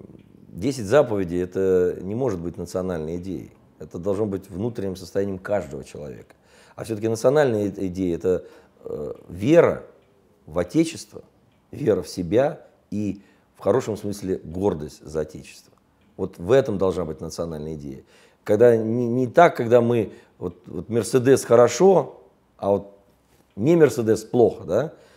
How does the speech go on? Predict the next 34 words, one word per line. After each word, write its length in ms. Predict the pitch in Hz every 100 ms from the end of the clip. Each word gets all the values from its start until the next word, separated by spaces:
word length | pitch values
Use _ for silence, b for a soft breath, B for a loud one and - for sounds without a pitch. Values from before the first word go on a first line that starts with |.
| b b
И 280 | 92 110 117
до 240 | 98 87
сих 180 | 151 143
пор 140 | - 160
эти 160 | 117
у 160 | 120 110
многих, 540 | 127 170 190 110 - - b b b b
э, 260 | 95 95 95
вот 260 | 101 98 -
Запад — 640 | 90 156 196 104 - - _ _ -
это 160 | 113
хорошо. 420 | 127 156 151 - -
Почему? 360 | 131 - 131 98
А 60 |
потому 160 | 165 190
что 100 | 170
у 40 |
них 120 | 170
"Мерседесы", 640 | 143 151 - 139 98 78 64
да? 180 | 98
Ну, 120 | 104 131
я 100 | 127
так 180 | 127 139
утрированно 440 | 117 185 117 87
сейчас 180 | 78 73
говорю, 200 | 73 71
да? 200 | 95 131 B B
Вот 120 | B 135
они 360 | 175 160 - -
умеют 420 | 135 185 233 185
делать, 460 | 117 139 123 95 - - - -
там, 140 | 76
машины, 680 | 78 143 - 139 143 131 120
умеют... 400 | 113 135 123 113